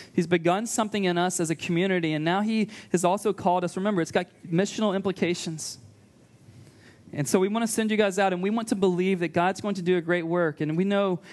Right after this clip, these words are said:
that th-, this is hard. Like, I'm not envious of some things you guys are doing at all. All right? At all.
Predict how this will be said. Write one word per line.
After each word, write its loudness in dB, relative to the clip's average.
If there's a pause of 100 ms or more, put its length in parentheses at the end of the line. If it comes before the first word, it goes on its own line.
(140)
that 0
th-, -2
this -2
is -2
hard. 2
Like, 0
I'm 0
not 0
envious 0
of -2
some 0
things -2
you 0
guys 0
are -6
doing -2
at -2
all. -10 (920)
All -2
right? 0 (240)
At 2
all. -8